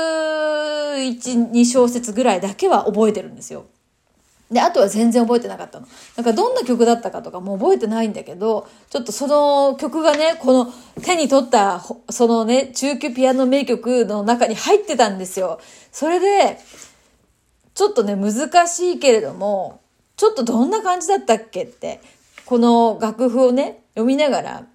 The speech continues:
見ながら弾いてみたんですね。で、思い出してきて、その発表会でこれ弾いた時の、すっごい緊張感と、で、結局ね、難し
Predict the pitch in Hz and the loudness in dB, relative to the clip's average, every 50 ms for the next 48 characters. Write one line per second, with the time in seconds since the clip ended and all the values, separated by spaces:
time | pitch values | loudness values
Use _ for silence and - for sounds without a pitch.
0 | _ _ _ _ _ _ - 214 220 226 269 285 262 208 - - - - - - | _ _ _ _ _ _ -8 -4 -2 0 0 0 0 -2 -4 -8 -12 -18 -20 -14
1 | - - 262 311 320 415 427 427 427 415 277 - - 170 - - - 160 151 175 | -8 -4 -4 0 2 2 2 2 0 -4 -4 -6 -6 -10 -18 -18 -16 -14 -14 -14
2 | - - _ - - _ _ _ _ _ - 226 196 180 185 202 247 392 494 571 | -14 -16 _ -20 -20 _ _ _ _ _ -12 -12 -10 -6 0 0 2 2 4 2
3 | - - 587 587 - - - 359 - - - - 202 208 214 214 202 - 196 190 | 2 0 -2 -4 -4 -2 -4 -4 -4 -4 -6 -2 0 2 2 0 0 -2 -6 -6
4 | 190 190 185 180 185 214 226 - - - 294 302 302 - 226 196 175 - 175 - | -6 -8 -8 -8 -8 -10 -10 -10 -6 -4 -2 -2 0 0 -2 -4 -4 -6 -12 -12
5 | - 202 208 220 220 - - 220 226 233 226 233 220 - 226 208 - 180 175 190 | -10 -4 -2 -2 -2 -2 -2 -2 -2 0 2 0 0 0 -2 -4 -4 -8 -8 -6
6 | 208 214 202 - - - _ _ _ _ _ _ _ _ - - - 240 269 - | -4 -4 -4 -6 -8 -18 _ _ _ _ _ _ _ _ -6 -2 2 4 4 4
7 | 226 - - _ - 254 - 285 277 - - 262 254 240 233 202 226 240 233 233 | 2 0 -6 _ 2 4 4 4 4 0 0 2 4 4 2 4 4 6 6 6
8 | 208 214 196 180 185 196 175 - 214 220 214 196 185 - - _ _ _ _ _ | 6 2 -2 -8 -10 -10 -6 -2 0 2 2 0 0 -2 -8 _ _ _ _ _
9 | _ _ _ _ _ - 202 226 220 - 277 240 240 294 370 381 381 392 381 392 | _ _ _ _ _ -2 -2 0 0 0 -2 -2 0 0 0 2 0 0 -2 -4
10 | 403 403 - - _ _ _ _ - 220 240 254 233 311 392 | -6 -6 -8 -10 _ _ _ _ 2 4 4 4 4 2 0